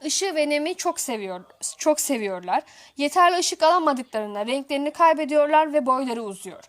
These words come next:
Yaprakları da küçücük kalıyor. Bu yüzden, e, fitonyayı bol aydınlık bir ortamda bulundurmaya dikkat edin.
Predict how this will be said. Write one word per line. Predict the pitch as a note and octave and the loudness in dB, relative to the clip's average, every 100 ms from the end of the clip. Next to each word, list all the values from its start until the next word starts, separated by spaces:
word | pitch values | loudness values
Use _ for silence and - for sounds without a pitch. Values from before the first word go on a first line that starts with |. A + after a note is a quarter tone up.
| _ - - - | _ -20 -6 2
Yaprakları | D#4 D#4 D4+ D4+ C4 C4 | 4 6 2 2 -4 -4
da | |
küçücük | D#4+ - - A#3 G#3+ - | -8 -8 -8 -8 -10 -10
kalıyor. | G3+ F3+ F#3+ - _ - _ | -10 -6 -6 -8 _ -20 _
Bu | E4+ | -2
yüzden, | F4+ D#4 D#4+ D#4 | 0 4 2 2
e, | A#3+ A#3 A#3 | -4 -6 -6
fitonyayı | A#3 C#4+ F#4 D#4+ D4 C#4 B3 | -8 -4 0 0 0 -2 2
bol | D#4 D#4+ | 2 4
aydınlık | C#4 B3+ C#4 D#4 D4+ | 4 2 -2 -4 -4
bir | |
ortamda | C4+ B3 B3 C4 A3 G#3+ A#3 | -2 -2 0 -2 -2 -4 -2
bulundurmaya | D#4+ D4 C#4+ C#4 D4 C#4 | -2 -2 -2 -2 0 -2
dikkat | C4+ B3 G#3+ | -4 -4 -4
edin. | F#3+ F#3+ D4 | -6 -12 -14